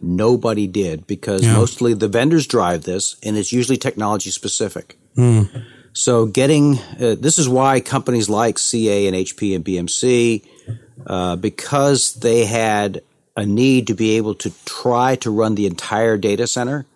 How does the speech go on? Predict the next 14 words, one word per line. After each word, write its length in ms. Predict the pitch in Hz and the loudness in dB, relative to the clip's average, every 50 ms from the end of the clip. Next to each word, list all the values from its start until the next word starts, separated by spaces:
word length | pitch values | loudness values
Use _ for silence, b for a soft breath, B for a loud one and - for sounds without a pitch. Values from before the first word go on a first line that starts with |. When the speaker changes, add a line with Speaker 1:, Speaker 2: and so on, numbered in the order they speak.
| _ - | _ -2
Speaker 2:
Hmm. 280 | 120 117 117 110 104 98 | 2 2 4 4 2 0
Speaker 1:
started 340 | - - 127 117 117 110 110 | -2 -2 0 2 2 2 2
offering 360 | 110 113 110 - 117 104 92 | 2 2 2 0 -2 -2 -2
tools 380 | - - 127 120 117 117 101 - | -2 0 2 2 2 2 0 -2
that 100 | - 123 | -4 -4
were 120 | 110 104 | -4 -4
generic 540 | 95 - 113 107 110 120 139 160 143 - - | -4 -2 -2 0 0 2 2 2 0 0 -2
enough 300 | 98 82 78 73 71 - _ | -4 -4 -4 -6 -10 -14 _
that 120 | - 117 - | -4 -2 0
everything 360 | 120 120 123 117 - 117 104 | 0 0 0 0 -2 -2 -2
could 160 | - 95 - | -4 -6 -6
plug 220 | - 107 98 90 90 | -4 -4 -2 -2 -2
into 280 | 92 92 - - 76 | -4 -6 -6 -8 -14
it. 100 | 60 - | -14 -16